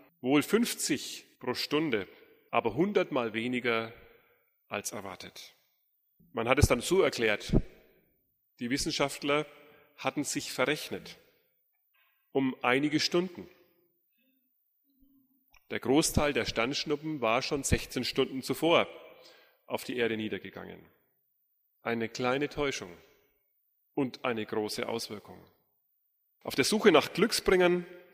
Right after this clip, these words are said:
hatte man ausgerechnet kein Glück und verrechnete sich dazu noch ein gutes Stück. Johannes, er wirft seinen Blick nicht in den Nachthimmel.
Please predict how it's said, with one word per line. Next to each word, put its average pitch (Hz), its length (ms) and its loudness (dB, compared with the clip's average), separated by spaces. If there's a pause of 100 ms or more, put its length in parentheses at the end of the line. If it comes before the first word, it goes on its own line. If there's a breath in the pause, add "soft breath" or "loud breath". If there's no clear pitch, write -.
hatte 151 260 2
man 139 380 2
ausgerechnet 127 800 0 (300)
kein 113 260 -2
Glück - 320 -6 (1800 loud breath)
und - 160 -4
verrechnete 131 500 2
sich - 220 -2
dazu 120 340 0
noch 123 140 -4
ein 110 160 -8
gutes 104 320 -10
Stück. - 260 -12 (1160 soft breath)
Johannes, 135 680 0 (1000)
er 151 140 2
wirft 180 320 2
seinen 151 300 2
Blick - 340 -6
nicht 156 400 -6 (500)
in 151 140 -2
den 151 120 0
Nachthimmel. 101 800 -4